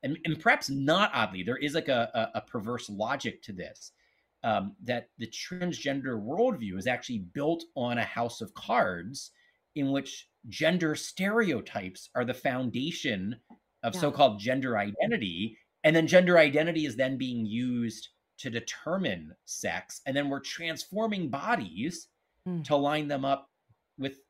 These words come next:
Speaker 1: um, an identity with respect to a stereotype.
Speaker 2: Yeah.
Speaker 1: Right? And the alternative is to say, "No, no, there's something about nature, human nature, from a Christian perspective, creation, in which there's an intelligibility to creation, right?
Speaker 2: Mm-hmm.
Speaker 1: Both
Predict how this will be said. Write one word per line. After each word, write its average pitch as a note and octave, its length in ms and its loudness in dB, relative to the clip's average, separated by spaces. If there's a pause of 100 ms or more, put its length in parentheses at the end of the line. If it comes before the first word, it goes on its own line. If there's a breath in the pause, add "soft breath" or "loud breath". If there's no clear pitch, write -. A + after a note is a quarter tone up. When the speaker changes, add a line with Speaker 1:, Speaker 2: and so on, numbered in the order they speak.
(160)
Speaker 1:
um, A#2 340 0
an A#2+ 100 -2
identity A#2+ 520 0
with D3 240 0
respect C3 380 -6
to B2 80 -6
a A2+ 40 -6
stereotype. A2+ 640 -10 (460 soft breath)
Speaker 2:
Yeah. E3 220 -8
Speaker 1:
Right? - 180 2
And D#3 80 4
the E3 100 6
alternative D#3+ 600 4
is - 80 -10
to C3 60 -8
say, E3+ 140 0
"No, C4+ 80 2
no, G#3 120 2
there's A#2+ 160 -2
something E3+ 220 -2
about D3 220 2
nature, B2 560 -6
human E3+ 320 -2
nature, G2 360 -10
from C3 120 -6
a A#2 40 -4
Christian D#3 360 -6
perspective, A#2 520 -6 (360)
creation, A#2 920 -8 (420)
in C#3 80 -2
which D3+ 160 -2
there's C#3 160 0
an C3+ 80 0
intelligibility B2 1120 -4 (380)
to G#2 80 -4
creation, - 560 -12 (300)
right? E3+ 180 -4
Speaker 2:
Mm-hmm. D#3 220 -4 (140)
Speaker 1:
Both B2 240 0